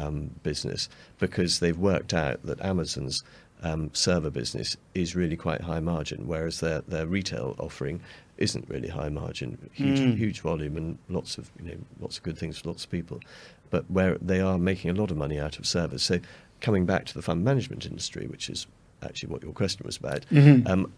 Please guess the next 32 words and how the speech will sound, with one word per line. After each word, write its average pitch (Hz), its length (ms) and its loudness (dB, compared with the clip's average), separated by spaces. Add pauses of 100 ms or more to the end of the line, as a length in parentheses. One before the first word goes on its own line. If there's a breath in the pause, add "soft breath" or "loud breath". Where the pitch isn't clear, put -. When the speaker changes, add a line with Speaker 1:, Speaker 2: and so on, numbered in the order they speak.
Speaker 1:
I 107 160 6
just 92 220 0
think 90 180 0
of 80 80 -4
it 82 100 -2
in 82 120 0
the 78 60 -4
same 87 320 0
way, 82 300 -2 (440 soft breath)
uh, - 80 -4 (480)
that 87 160 0
it 90 120 0
is, 87 240 2 (140)
it, 90 260 -4
it's - 180 -2
all 98 120 4
about 82 240 0
capitalism. - 640 -6 (840)
So 85 300 2 (480 soft breath)
an 98 120 4
industry 87 380 0
perhaps 90 460 -2
was, 76 300 -6
uh, 87 160 0 (100)
earning 82 460 -2
super 82 300 -4
more, 85 240 0 (120)
supernormal 87 580 -2
profits - 480 -6
at - 100 -10
some 82 220 -2
stage 82 400 -4